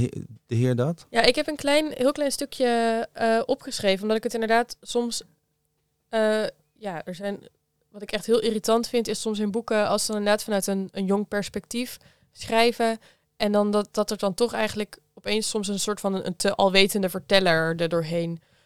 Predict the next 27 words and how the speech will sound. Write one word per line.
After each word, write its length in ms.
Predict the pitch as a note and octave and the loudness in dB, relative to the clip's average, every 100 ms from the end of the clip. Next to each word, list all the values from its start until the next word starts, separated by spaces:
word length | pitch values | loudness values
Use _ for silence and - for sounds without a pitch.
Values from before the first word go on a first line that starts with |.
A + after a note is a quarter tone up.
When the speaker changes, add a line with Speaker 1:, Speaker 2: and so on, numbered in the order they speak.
| _ | _
Speaker 2:
sluimert. 680 | - G3 F#3 F#3 F#3+ G#3+ - _ _ | -8 2 2 6 4 2 -4 _ _
Of 220 | B3 A#3+ | 2 6
als 220 | A3 G3+ | 4 4
er, 100 | A3 | 2
als 180 | G#3 G#3 | 2 0
er 100 | G#3 | -2
gewoon 220 | - G3+ | 0 0
te 100 | - | 0
kinderlijk, 560 | A3 A3 G#3 G3+ G3 F#3+ _ | 2 2 4 4 2 2 _
eh, 220 | G#3 G3 F#3+ | 0 2 2
woorden 280 | F#3 G3+ F3 | 4 2 2
niet 120 | E3 | -4
goed 160 | - E3+ | -6 -12
gespeld 380 | - - D3 - | -12 -8 -8 -4
worden 180 | D#3 - | -6 -4
of 60 | D3+ | -6
zo. 60 | |
Zeg 120 | D3+ E3 | -4 -2
maar, 160 | F3 | 0
alle, 220 | - - - | 2 0 -2
al 140 | - G#3 | -4 -4
die 180 | G#3+ | -2
uitersten 440 | G3+ G#3+ G#3+ - G3+ | 0 0 0 -8 -6
vind 200 | G#3 G3 | -4 -2
ik 100 | G3+ | 0
heel 160 | A3 | 0
vervelend. 600 | F3+ F3+ F3+ D#3 F3+ C#4+ | 0 -2 -2 0 -4 -6